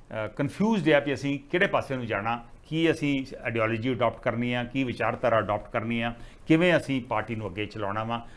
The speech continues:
ਕੌਣ ਪ੍ਰਧਾਨ ਹੋਣਾ ਚਾਹੀਦਾ ਤੇ ਕਿਹਨੂੰ ਪਿੱਛੇ ਹਟਣ ਦੀ ਲੋੜ ਆ, ਇਹਦੇ ਪ੍ਰਤੀ ਉਹ ਕਾਫੀ ਕਨਫਿਊਜ਼ਡ ਆ।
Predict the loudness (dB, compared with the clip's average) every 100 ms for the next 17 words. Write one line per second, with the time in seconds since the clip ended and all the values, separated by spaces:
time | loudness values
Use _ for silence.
0 | -6 2 2 2 -2 0 -2 -2 -4 -4
1 | -2 -2 -2 -12 -18 -18 -8 -8 -2 0
2 | 0 -2 -4 -4 -4 -8 -8 -10 -10 -10
3 | -12 -16 -20 -20 -4 2 2 2 0 0
4 | -4 -10 -10 -8 0 0 0 -6 -6 -6
5 | -6 -6